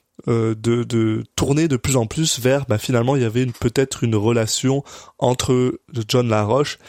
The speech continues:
et Suzanne Orlin. C'est très subtil au début, ou c'est peut-être juste, euh, bah, Suzanne qui se rend, qui montre qu'elle est attirée par, euh, par, euh, la, comment on appelle ça, par le fait que, euh, John LaRoche est tout le temps, euh, fasciné par plein de trucs.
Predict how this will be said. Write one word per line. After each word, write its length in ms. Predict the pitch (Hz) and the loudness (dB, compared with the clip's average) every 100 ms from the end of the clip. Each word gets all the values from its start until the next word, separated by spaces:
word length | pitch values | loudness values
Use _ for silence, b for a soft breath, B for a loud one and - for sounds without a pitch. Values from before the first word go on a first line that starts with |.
| B B - | B B -4
et 80 | |
Suzanne 400 | - - 127 127 | -2 0 0 2
Orlin. 380 | 123 120 120 110 - | 2 0 0 -2 -6
C'est 200 | - 131 | -8 -6
très 200 | - 175 | -2 0
subtil 460 | 180 147 - - 143 | 0 -2 -2 0 0
au 60 | |
début, 400 | 117 113 147 254 - b b b b b | 0 -2 -2 -4 -6 b b b b b
ou 40 | - | -10
c'est 120 | 120 | -6
peut-être 200 | - 120 | -2 -2
juste, 280 | 131 143 - | 0 0 0
euh, 100 | 117 | 2
bah, 160 | 107 | 2
Suzanne 440 | 107 - 117 120 123 | 0 0 2 2 0
qui 120 | - | -4
se 120 | - | -2
rend, 160 | 113 110 | -2 -2
qui 320 | - - 117 | -4 -4 -2
montre 320 | 113 123 131 | 0 0 0
qu'elle 220 | - 104 110 | 0 2 2
est 80 | |
attirée 500 | 104 - - 113 117 | 0 0 0 0 0
par, 380 | 120 - 113 107 | 0 0 2 2
euh, 180 | 107 117 - B B B B _ | 0 0 -4 B B B B _
par, 260 | - 113 107 | 0 0 0
euh, 220 | 104 101 | -2 -2
la, 500 | 98 98 101 107 - - | 0 0 -2 -4 -6 -8
comment 200 | - 104 | -6 -4
on 40 | |
appelle 220 | 98 - | -4 -6
ça, 220 | - - 117 b b - | -6 -8 -8 b b 0
par 120 | 117 | 2
le 100 | 107 | 2
fait 320 | - 127 - | 2 0 0
que, 120 | - | 0
euh, 680 | 113 110 101 98 107 117 120 | 2 2 0 0 0 0 -2
John 220 | 110 117 | 0 0
LaRoche 480 | 110 104 113 117 - | 2 0 2 0 -2
est 280 | 110 104 101 | -2 -2 -4
tout 120 | - 110 | -8 -10
le 40 | |
temps, 300 | - 113 107 | -2 0 0
euh, 40 | 101 | -2
fasciné 480 | - 107 - 117 117 | -2 -2 0 -2 0
par 160 | 101 | 0
plein 100 | 113 | 0
de 60 | 104 | -2
trucs. 320 | 156 185 - | -2 -4 -8